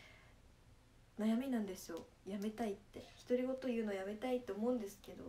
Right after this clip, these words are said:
言ってしまう。なんか。声出ますよね、なんか。ね、独り言多いし、一人で自分、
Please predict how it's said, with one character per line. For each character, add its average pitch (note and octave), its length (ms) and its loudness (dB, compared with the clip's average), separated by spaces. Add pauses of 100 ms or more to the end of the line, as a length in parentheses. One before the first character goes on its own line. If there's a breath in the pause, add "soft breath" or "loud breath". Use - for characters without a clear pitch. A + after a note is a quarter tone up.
(240)
言 A3 120 -2
っ - 20 -12
て C4 140 2
し A#3+ 140 -4
ま F#3+ 180 0
う。 - 240 -12
な G#3 80 -6
ん G3 120 -10
か。 - 180 -8 (1400 loud breath)
声 A#4+ 260 10
出 B3 100 8
ま E4+ 120 6
す G#4+ 140 0
よ A3 120 2
ね、 G3 140 -2
な F#3+ 160 -4
ん F3+ 80 -12
か。 - 200 -10 (2750)
ね、 G#3 260 -4 (280)
独 D4 80 -6
り D4 100 0
言 D4+ 160 0
多 C4+ 240 4
い A#3+ 60 6
し、 A#3+ 100 -2
一 G#3 120 -4 (100)
人 C4 140 0
で C#4 80 0
自 A3 180 0
分、 A#3+ 340 4